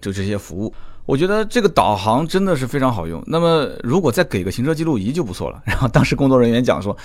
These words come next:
：“哎，我们今天开的这款不是顶配，我们顶配的话也是原厂就配行车记录仪。” <laughs> 太给力了啊！导航负责导路，然后行车记录仪负责记录啊，perfect，完美。那么高配车型其实还有一个功能，大家注意啊，一定要去，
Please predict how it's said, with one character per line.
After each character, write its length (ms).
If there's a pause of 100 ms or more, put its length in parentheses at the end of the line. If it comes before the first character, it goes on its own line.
(180)
：“哎， 140
我 80
们 120
今 80
天 120
开 100
的 80
这 160
款 180
不 60
是 100
顶 200
配， 180 (260)
我 80
们 160
顶 160
配 140
的 80
话 320 (280)
也 220
是 280
原 200
厂 180
就 120
配 180
行 140
车 100
记 120
录 120
仪。” 160 (240)
<laughs> 80
太 160
给 200
力 160
了 100
啊！ 180 (440)
导 160
航 180
负 140
责 100
导 200
路， 200 (320)
然 160
后 60
行 120
车 140
记 140
录 120
仪 320
负 220
责 380
记 180
录 240
啊， 320
perfect， 360
完 140
美。 120 (520)
那 80
么 60
高 260
配 140
车 220
型 160
其 120
实 80
还 140
有 80
一 60
个 100
功 160
能， 100
大 80
家 80
注 160
意 120
啊， 160
一 80
定 100
要 140
去， 120